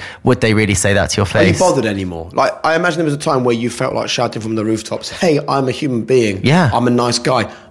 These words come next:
Speaker 2: I'm just trying to be an elite performer. Why are you all trying to fuck with my head like
Speaker 1: Yeah.
Speaker 2: this?"
Speaker 1: No, exactly. Of course, you, uh, initially when those things happen, you wanna say that. But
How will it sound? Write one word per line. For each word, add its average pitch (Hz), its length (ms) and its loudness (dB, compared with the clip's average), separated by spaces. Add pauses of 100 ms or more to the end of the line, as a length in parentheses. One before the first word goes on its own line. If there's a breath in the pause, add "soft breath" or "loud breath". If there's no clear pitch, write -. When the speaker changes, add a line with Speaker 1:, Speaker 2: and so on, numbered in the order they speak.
Speaker 2:
I'm 117 160 0
just - 180 -2
trying 123 400 2
to 110 80 -4
be 117 200 2
an 110 80 -2
elite 113 420 0
performer. 113 420 -2
Why 110 340 -2
are 131 180 0
you 110 100 -2
all 127 160 0
trying 104 180 -8
to 101 40 -8
fuck - 300 -6
with 113 120 -8
my 107 140 -2
head 104 200 -2
like 120 100 4
Speaker 1:
Yeah. 139 180 4
Speaker 2:
this?" - 160 -8
Speaker 1:
No, 226 200 6
exactly. 165 460 4
Of 113 120 0
course, 196 300 4
you, 131 180 4
uh, 135 240 2
initially 151 340 4
when 131 160 4
those 131 160 4
things 123 180 2
happen, 117 240 2
you 104 80 4
wanna 104 180 4
say 95 240 2
that. - 240 0 (380 loud breath)
But - 540 0